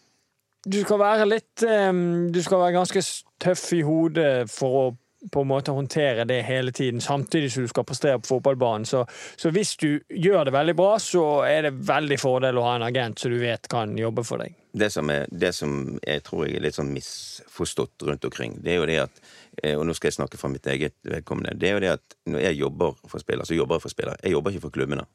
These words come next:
Speaker 2: Min oppgave, det er å ivareta spillerne. Eh, og da er det gjerne litt sånn som vi har snakket om i Bergen, at, eh, jeg har vært upopulær eller andre ting. Men min oppgave er jo ikke det å være nice med Brann.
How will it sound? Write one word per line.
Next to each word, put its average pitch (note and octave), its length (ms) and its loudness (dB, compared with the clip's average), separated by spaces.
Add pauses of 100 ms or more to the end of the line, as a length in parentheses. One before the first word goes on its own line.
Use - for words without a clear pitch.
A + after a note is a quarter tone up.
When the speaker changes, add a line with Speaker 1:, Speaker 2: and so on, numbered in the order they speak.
(360)
Speaker 2:
Min G#2 260 0
oppgave, F2 400 0
det F2 80 0
er F2+ 80 2
å D2+ 80 0
ivareta C#2 400 -2
spillerne. C#2+ 480 -4 (800)
Eh, E2+ 480 0
og E2+ 100 -2
da G#2+ 160 2
er G2+ 140 2
det D2+ 80 2
gjerne F#2+ 260 0
litt G#2 160 -2
sånn G2 220 -2
som D2+ 160 -2
vi D#2 80 2
har D2 80 -4
snakket D#2+ 240 -2
om D2+ 100 -2
i C#2 80 -4
Bergen, D2 380 -2
at, - 240 -12
eh, - 140 -4 (520)
jeg E2+ 240 0 (160)
har D2 160 -2
vært C#2+ 320 -10
upopulær D#2 720 -4
eller - 240 -6
andre - 160 -8
ting. - 200 -12 (200)
Men D#2 160 -2
min B2+ 220 0
oppgave C#3 320 0
er B2 100 4
jo F#2+ 60 -2
ikke F2 160 -4
det G#2 100 4
å D2+ 140 2 (180)
være D2 240 -2
nice D#2+ 560 -2
med - 140 -8
Brann. - 240 -10